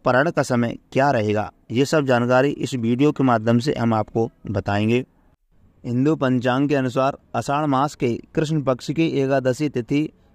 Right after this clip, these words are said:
एक जुलाई को प्रातः दस बजकर छब्बीस मिनट से प्रारंभ हो रही है और दो जुलाई को सुबह आठ बजकर चौंतीस मिनट पर समाप्त हो रही है।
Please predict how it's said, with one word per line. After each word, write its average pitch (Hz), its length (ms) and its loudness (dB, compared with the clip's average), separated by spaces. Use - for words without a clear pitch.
एक 156 240 0
जुलाई 135 360 2
को 160 240 -2
प्रातः 147 380 -2
दस 139 260 -2
बजकर 131 400 0
छब्बीस 123 400 0
मिनट 143 180 0
से 147 120 -2
प्रारंभ 123 420 -2
हो 120 120 -2
रही 123 240 0
है 156 200 -2
और 147 360 -2
दो 143 280 2
जुलाई 139 320 0
को 165 300 -2
सुबह 156 400 -2
आठ 143 220 -2
बजकर 139 460 -2
चौंतीस 143 380 -2
मिनट 139 140 0
पर 135 120 -4
समाप्त 113 340 -4
हो 104 140 -2
रही 98 240 -4
है। 98 180 -10